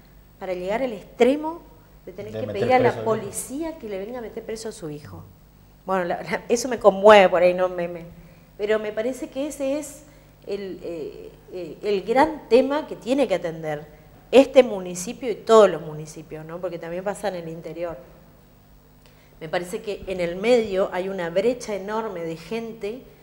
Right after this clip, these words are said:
Speaker 1: que está abandonada a su suerte, de familias que están abandonadas a su suerte y que no tienen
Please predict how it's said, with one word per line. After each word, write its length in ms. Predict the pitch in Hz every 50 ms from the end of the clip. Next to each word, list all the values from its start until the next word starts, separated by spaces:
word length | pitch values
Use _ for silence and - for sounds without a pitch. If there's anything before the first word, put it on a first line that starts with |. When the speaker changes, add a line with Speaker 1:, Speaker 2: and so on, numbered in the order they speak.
| - - - -
Speaker 1:
que 80 | 190
está 240 | 175 180 - 202 202
abandonada 520 | 208 208 202 196 180 170 175 180 202 233
a 40 | 240
su 180 | 240 - - 208
suerte, 440 | - - 226 214 202 190 - - 185
de 80 | 175
familias 540 | 175 - 180 156 160 185 226 262 277 254 220
que 80 | 196 202
están 200 | 202 208 208 208
abandonadas 540 | 208 202 202 202 185 185 180 185 208 220
a 20 | 220
su 140 | - 208 190
suerte 540 | - - - 208 196 190 190 - 208 233 240 - - - - - - -
y 80 | - 190
que 140 | - 196 190
no 160 | 196 202 208
tienen 320 | 208 226 220 233 240 233